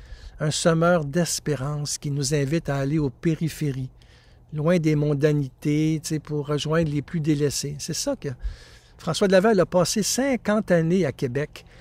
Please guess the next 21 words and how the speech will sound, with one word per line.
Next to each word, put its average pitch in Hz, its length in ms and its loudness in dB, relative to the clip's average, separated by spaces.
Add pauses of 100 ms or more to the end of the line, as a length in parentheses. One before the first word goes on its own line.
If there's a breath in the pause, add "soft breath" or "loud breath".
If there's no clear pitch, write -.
(160 loud breath)
en 147 160 -4
surmontant 180 680 2
les 151 240 0
obstacles 185 520 -2
sans 214 520 0 (260 loud breath)
désespérer. 147 800 0 (800 soft breath)
C'est - 180 -6
un 156 220 4
homme 196 180 6
de 160 120 4
prière 185 500 4
et 165 80 2
d'action, 175 720 0
à 160 80 2
la 160 120 0
fois - 260 -2
confiante, 190 840 0 (680 loud breath)
confiante 196 680 0
et 147 100 -2 (120)
tenace, 185 580 4
hein. 180 140 -4